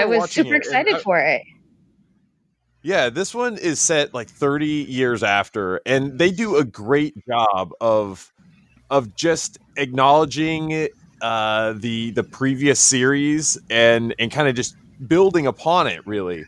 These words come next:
Speaker 1: Um, so the idea basically is, like, you know, Sam Beckett, he was the, the main character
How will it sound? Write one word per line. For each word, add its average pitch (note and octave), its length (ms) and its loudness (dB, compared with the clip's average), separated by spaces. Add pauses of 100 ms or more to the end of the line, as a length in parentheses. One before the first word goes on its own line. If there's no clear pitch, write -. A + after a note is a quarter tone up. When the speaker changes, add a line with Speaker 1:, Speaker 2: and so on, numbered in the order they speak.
(360)
Speaker 1:
Um, A#2+ 300 0
so D3 100 -2
the C#3+ 120 2
idea D3 300 2
basically D3 580 -2
is, B2 180 0
like, A#2 240 -2 (260)
you C#3 100 0
know, C3+ 60 4
Sam D#3+ 380 2
Beckett, C3 480 2
he C#3 160 -4
was C3 180 -2
the, B2 180 2
the A#2 80 -6
main A#2+ 200 -4
character A2+ 680 -2